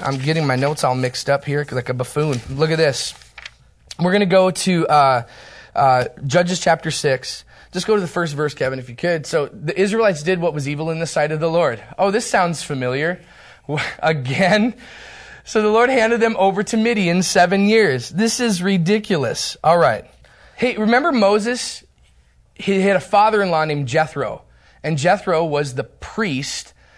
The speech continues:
of Midian. And then back in the day, Abraham, one of his concubines, I th-, yeah, her name was Keturah,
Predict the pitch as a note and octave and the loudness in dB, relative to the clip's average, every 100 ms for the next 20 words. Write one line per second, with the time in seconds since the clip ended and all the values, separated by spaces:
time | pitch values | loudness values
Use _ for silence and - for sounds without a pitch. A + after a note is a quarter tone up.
0 | - _ _ B2 A#2+ A#2+ C3+ G#3 F#3 A#2 | -20 _ _ 0 0 -2 -2 -2 -2 -6
1 | - - _ - - - E3 E3+ E3+ D#3+ | -10 -20 _ -20 -14 -2 -2 0 0 2
2 | F3 G3 G#3+ E3+ D#3 F3+ F3 G3+ G3+ F#3+ | 2 2 -2 -2 0 -2 0 -2 0 -2
3 | D3+ B2+ C#3 D3+ E3+ D#3 - F#3 G3+ G3+ | -2 -2 -2 -2 -2 -4 -4 -2 -2 -2
4 | D#3 B2 A#2+ B2+ C#3 D#3 E3 D#3 C3 D#3+ | -2 0 0 -2 -2 0 2 2 2 0
5 | D#3+ D3 - D3 - G#3 C#3+ B2 | 0 -2 -2 -4 0 2 2 0